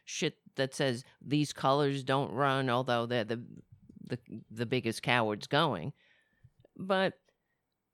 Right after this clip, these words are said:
we won't have a constitutionally limited democratic re-,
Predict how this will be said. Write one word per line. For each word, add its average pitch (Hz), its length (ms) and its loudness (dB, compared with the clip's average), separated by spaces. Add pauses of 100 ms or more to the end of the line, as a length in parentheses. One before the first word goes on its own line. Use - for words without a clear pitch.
(380)
we 240 260 -2
won't 277 340 0
have 220 680 -2 (160)
a 143 540 2 (280)
constitutionally 160 1000 2
limited 131 540 2
democratic 120 640 0
re-, 117 180 -6